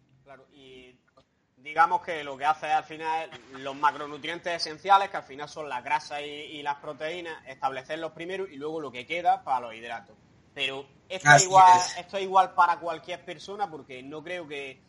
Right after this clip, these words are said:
Speaker 1: sea adecuado el mismo reparto de macronutrientes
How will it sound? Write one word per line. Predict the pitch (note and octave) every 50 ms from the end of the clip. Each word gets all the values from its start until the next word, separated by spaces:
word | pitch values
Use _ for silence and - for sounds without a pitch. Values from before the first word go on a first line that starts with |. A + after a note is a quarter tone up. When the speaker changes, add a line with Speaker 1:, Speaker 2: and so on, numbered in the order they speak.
| _ _ _ _ _ _
Speaker 1:
sea | - - - E3+ E3+ E3+ E3+ E3+ E3+
adecuado | E3 E3 D#3+ D3+ F3+ F3 E3+ E3
el | C#3+ C#3
mismo | C#3+ D3+ D#3 E3 E3
reparto | D#3+ D#3+ D#3 C#3+ E3+ D#3+ - - E3
de | D#3+
macronutrientes | D#3 D#3+ D#3 D3 D#3 D#3+ D#3 D#3 D3 D#3+ F3 F3+ E3+ D3+ C3 C3+ A#2+ A2+